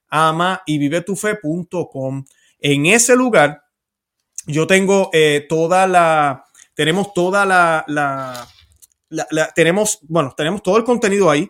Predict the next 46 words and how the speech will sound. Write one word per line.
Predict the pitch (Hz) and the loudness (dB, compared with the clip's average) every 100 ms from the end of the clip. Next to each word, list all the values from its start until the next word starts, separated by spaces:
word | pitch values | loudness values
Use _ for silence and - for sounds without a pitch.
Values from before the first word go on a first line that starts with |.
| _ | _
pero | - 160 | -8 -2
también | 170 165 185 | 0 0 -2
tenemos | 202 202 | -4 -4
contenido | 190 156 151 160 | -4 -2 -2 -2
escrito | 226 - 277 196 | -4 -4 -4 -2
y | |
además | 156 147 160 | -4 -4 -6
de | 202 | -8
eso | 202 | -10
usted | 170 160 | -10 -12
se | 180 | -12
puede | 170 202 | -10 -8
suscribir, | 214 233 233 - 220 190 - _ _ _ _ _ | -8 -10 -12 -8 -4 -2 -4 _ _ _ _ _
se | - 123 | -12 -2
puede | 160 | 0
suscribir | 180 226 226 214 208 214 | 0 -2 -4 -6 -2 0
al | 185 202 | 0 -2
canal, | 220 156 135 - _ _ _ _ _ _ - | -4 -4 -8 -12 _ _ _ _ _ _ -6
o | |
mejor | 143 165 180 | 0 2 4
dicho, | 170 147 | 2 0
al | 135 | 2
blog, | 170 139 - - | 2 2 -2 -8
y | 147 | -6
yo | 147 | -2
le | 175 | -2
voy | 196 | -2
a | |
estar | 202 202 | -2 -2
enviando | 196 196 202 | 0 -2 -2
también | 180 185 | -2 -2
las | 185 | -4
notificaciones | 180 170 170 160 - 165 165 | -6 -8 -8 -8 -8 -8 -8
por | 151 139 | -6 -2
email. | 143 127 - - | -2 -4 -10 -14
Así | 127 165 190 208 _ | -8 -4 -4 -6 _
no | 151 160 185 | -4 -2 -2
se | 208 | -2
pierde | 175 180 185 185 175 - | -2 -2 -2 -4 -6 -8
absolutamente | 139 147 143 156 170 170 _ _ 139 151 165 175 - 131 | -8 -6 -6 -4 -6 -6 _ _ -4 0 0 -2 -4 -6
nada. | 131 123 - | -6 -10 -12
Eso | 160 | -6
también | 160 156 170 | -2 -2 -2
es | 165 - | -6 -6
una | 147 165 165 - | -6 -4 -4 -6
opción | 147 - 208 247 226 | -8 -2 0 0 -2